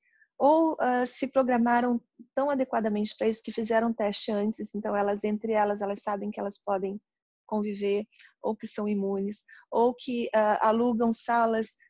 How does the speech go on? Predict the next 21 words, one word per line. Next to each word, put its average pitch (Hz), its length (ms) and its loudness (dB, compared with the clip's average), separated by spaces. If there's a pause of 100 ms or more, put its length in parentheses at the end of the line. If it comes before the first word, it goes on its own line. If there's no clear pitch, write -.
que 220 80 -14
seriam 226 280 0
pra 226 100 0
trezentas 226 440 -2
pessoas 220 380 -2
e 220 60 -6
fazem 220 500 0 (240)
uma 220 200 0
reunião 214 520 2 (240)
menor 208 520 4
de 208 160 -4
trinta 214 300 -2
pessoas, 220 760 -2 (340)
ah, 196 200 -4
com 240 160 0
os 233 100 2
distanciamentos, 220 840 -4
com 208 180 -8
todas 208 280 -6
as 208 160 -8
regras. 208 460 -2